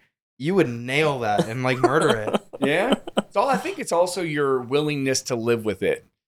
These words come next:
Speaker 2: 'cause you're gonna get people looking at you like, "What's with the handlebars, man?"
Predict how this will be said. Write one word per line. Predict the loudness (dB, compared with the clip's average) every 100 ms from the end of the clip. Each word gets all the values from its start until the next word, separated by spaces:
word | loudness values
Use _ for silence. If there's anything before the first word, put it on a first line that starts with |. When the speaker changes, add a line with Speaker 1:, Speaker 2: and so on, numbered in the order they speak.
| _ -2
Speaker 2:
'cause | -2
you're | 0
gonna | 0
get | 0 0
people | 0
looking | 0 0
at | -2
you | 0
like, | 0 -2 -6 _ _ -10
"What's | -8
with | -2
the | 0
handlebars, | 0 2 2 2 0
man?" | 0 -2